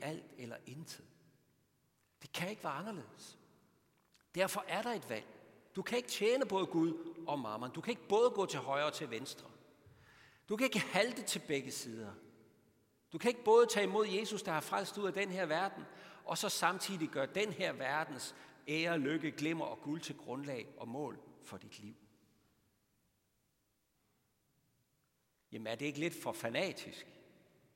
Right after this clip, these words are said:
Jo, hvis den kristne tro var en religion,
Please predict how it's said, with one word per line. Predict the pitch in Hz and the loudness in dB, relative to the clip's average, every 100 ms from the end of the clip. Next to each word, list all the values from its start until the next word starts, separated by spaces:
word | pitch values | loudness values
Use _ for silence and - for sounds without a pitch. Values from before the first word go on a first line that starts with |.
| _ _ _ _ _ _ _ _ _ _ _ _ _ _ _ _ _ | _ _ _ _ _ _ _ _ _ _ _ _ _ _ _ _ _
Jo, | 123 151 - - - - | -4 -4 -4 -14 -18 -4
hvis | 143 - | -2 0
den | 131 123 | -2 -2
kristne | - 233 254 - 277 | -2 -2 -2 -6 -8
tro | - - 180 - | -6 -4 -6 -4
var | 165 | -4
en | 165 143 | -4 -2
religion, | 127 123 - 120 127 117 | -2 -2 -4 -6 -6 -8